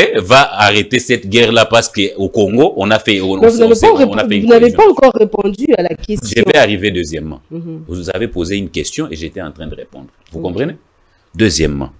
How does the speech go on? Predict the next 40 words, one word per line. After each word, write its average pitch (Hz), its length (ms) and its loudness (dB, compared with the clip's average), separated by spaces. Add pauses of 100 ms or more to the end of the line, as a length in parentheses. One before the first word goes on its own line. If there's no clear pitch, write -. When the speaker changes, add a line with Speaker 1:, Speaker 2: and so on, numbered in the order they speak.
(500)
Speaker 1:
oui, 175 400 -2 (1500)
c'est, - 420 0
c'est, - 260 -2
c'est, 147 220 -6
c'est, 139 220 -4
c'est, - 200 -6
c'est 135 200 -2
pour 131 340 -2
parler 139 500 -6
entre 156 320 -10 (180)
qui, - 240 -20
les 87 180 -8
Rwandais. 95 400 -8 (140)
D'ailleurs, 156 380 -6
vous 95 220 -10
allez 101 160 -6
vous 90 140 -10
ren-, 107 200 -12
vous, 107 360 -10
vous 92 120 -12
rendre 160 240 -10
compte, - 380 -12 (160)
madame. 78 280 -10 (240)
Je 135 140 -10
vais 185 120 -8
lui 92 120 -10
faire 95 240 -8
des 80 140 -10
révélations 78 500 -10
que 78 100 -14
lui, 127 200 -10
il 85 60 -12
ne 71 80 -14
comprend 71 360 -18
pas. 69 240 -18 (800)
Parce - 180 -10
qu'ils 113 340 -4
sont 139 180 -4
dépourvus 117 520 -6
d'analyse. 80 680 -10